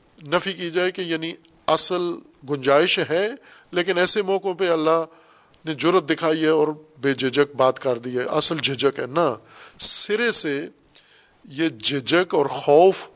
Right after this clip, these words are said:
اور انفعال یہ اللہ کی ذات کے شایع نشان ہی نہیں ہے، نہ اس موقع پر مثال دینے میں، نہ کسی اور جگہ پر۔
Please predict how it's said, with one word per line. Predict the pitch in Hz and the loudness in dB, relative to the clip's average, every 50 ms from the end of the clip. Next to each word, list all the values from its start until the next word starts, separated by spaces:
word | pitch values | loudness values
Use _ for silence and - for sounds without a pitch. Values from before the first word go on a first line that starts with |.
| _ _ _ _ _ - | _ _ _ _ _ -10
اور | - 156 139 | -4 -2 0
انفعال | 139 135 127 - - 151 135 - 135 147 156 165 175 190 185 - - - - - - - | 0 0 -2 -4 -2 0 2 2 2 2 2 2 2 0 -2 -6 -10 -18 -20 -20 -14 -4
یہ | 165 185 - - | -2 -2 -2 0
اللہ | - 156 165 170 185 190 185 - | -2 -2 2 2 2 2 2 0
کی | 196 180 | -4 -2
ذات | 151 120 - - 143 151 165 160 - | -2 0 2 2 4 4 2 2 0
کے | - 196 175 | -2 0 0
شایع | - - 175 156 156 156 147 143 147 | 2 2 4 4 4 4 4 2 0
نشان | 143 - - 190 180 175 170 | -2 -2 0 2 2 2 2
ہی | 160 156 196 | 0 -4 -4
نہیں | 170 147 127 123 123 127 | -4 -6 -6 -6 -10 -14
ہے، | - 180 - _ _ _ - - - - - - - - _ | -16 -18 -20 _ _ _ -20 -20 -20 -20 -20 -20 -20 -20 _
نہ | 147 143 165 170 - _ _ | -6 -2 -2 -2 -2 _ _
اس | - 240 226 - - 202 | 0 2 2 2 2 2
موقع | 196 202 208 208 - 214 196 | 0 -2 -2 -2 -2 -4 -2
پر | 190 196 185 170 | 0 -2 -2 -2
مثال | 143 143 139 - 151 147 175 208 185 | 0 0 2 2 2 2 0 0 0
دینے | 208 214 202 214 | -2 -2 0 -2
میں، | 214 226 226 | -2 -2 -2
نہ | 247 | -2
کسی | 247 - 240 208 - 214 196 | -2 0 0 -2 0 2 2
اور | 175 156 | 2 2
جگہ | 131 131 131 120 120 120 117 | 2 0 -2 -2 -4 -6 -6
پر۔ | 123 113 | -8 -10